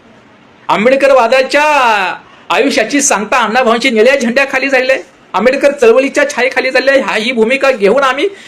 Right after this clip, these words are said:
पुढे लिप-, नेतोय. मग तुम्हाला, मला एक सांगा की बाबा, तुम्ही तर कम्युनिस्टवादाची मांडणी करताय,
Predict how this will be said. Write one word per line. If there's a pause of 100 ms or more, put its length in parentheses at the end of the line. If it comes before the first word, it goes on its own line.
(400)
पुढे
लिप-,
नेतोय. (680)
मग
तुम्हाला,
मला
एक
सांगा (500)
की
बाबा,
तुम्ही
तर
कम्युनिस्टवादाची
मांडणी
करताय,